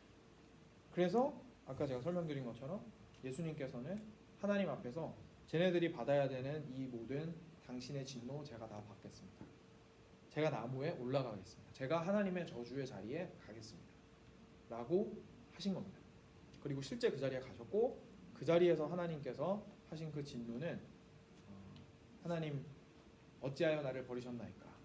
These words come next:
인간의 자리에서 예수님께서 그렇게 부르짖으셨던 것처럼 온전히 당신의 저주를 하나님 위에 퍼부으신 거죠. 그래서 그게 바로 십자가에서 있었던 일이고 그것이 우리 것이 된 겁니다.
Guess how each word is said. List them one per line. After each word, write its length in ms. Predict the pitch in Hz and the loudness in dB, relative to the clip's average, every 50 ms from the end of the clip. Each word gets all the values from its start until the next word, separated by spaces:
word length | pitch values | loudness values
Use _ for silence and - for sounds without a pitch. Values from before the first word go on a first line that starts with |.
| - - | -14 -10
인간의 300 | 131 131 143 143 139 127 | -4 0 0 0 2 0
자리에서 420 | 127 120 120 120 120 117 117 113 | 0 -2 -2 -2 -4 -4 -6 -8
예수님께서 380 | 107 104 131 131 123 120 113 113 | -8 -8 -8 -8 -8 -8 -8 -10
그렇게 300 | 110 117 117 110 - 123 | -10 -10 -10 -10 -10 -10
부르짖으셨던 680 | 113 127 131 135 135 135 123 - 127 123 120 - 117 110 | -8 -8 -8 -6 -6 -8 -8 -8 -8 -8 -8 -8 -8 -8
것처럼 420 | 104 104 - 123 135 175 214 208 - - - - - - - - 175 | -8 -8 -4 0 0 2 2 0 -2 -6 -10 -14 -14 -14 -8 -2 2
온전히 500 | 180 196 226 240 247 247 262 254 233 208 | 4 4 4 6 6 6 6 6 6 4
당신의 340 | 165 147 139 143 147 143 139 | 2 0 0 0 0 -2 -2
저주를 380 | 135 117 113 120 117 151 196 214 220 - - - - - | -2 -4 -6 -4 -4 -4 -4 -6 -6 -10 -14 -16 -10 -4
하나님 320 | - 196 190 185 175 143 123 | -2 0 0 0 -2 -4 -4
위에 80 | 120 120 | -6 -6
퍼부으신 400 | - - 196 190 196 185 139 120 - | -4 -2 -2 0 0 -2 -4 -6 -10
거죠. 120 | - - - - - - - - - - - - - - - - - - - - - - - - - - | -14 -16 -18 -18 -20 -20 -20 -20 -20 -20 -20 -20 -20 -18 -18 -18 -18 -18 -18 -20 -20 -18 -18 -18 -18 -16
그래서 100 | - - - | -16 -14 -10
그게 160 | 127 135 147 | -8 -4 -4
바로 120 | 135 127 117 | -2 -4 -4
십자가에서 460 | 110 - - - 147 135 127 117 110 110 | -6 -10 -10 -8 -8 -8 -8 -8 -10 -10
있었던 380 | 104 - 110 104 - 123 113 104 | -12 -12 -12 -12 -10 -10 -8 -8
일이고 500 | 101 110 117 110 151 175 208 208 - - - - - - - - - | -8 -8 -6 -2 0 2 2 2 0 -6 -10 -12 -16 -18 -20 -20 -16
그것이 680 | - - 147 139 156 143 139 - - - 285 302 302 277 | -10 -6 -2 0 2 2 2 0 -2 -2 -2 -2 -2 -2
우리 260 | 214 147 123 135 135 | -2 -2 -2 -2 -2
것이 220 | 131 127 - 123 - | -2 -4 -4 -6 -10
된 80 | - | -12
겁니다. 180 | - - - | -14 -16 -16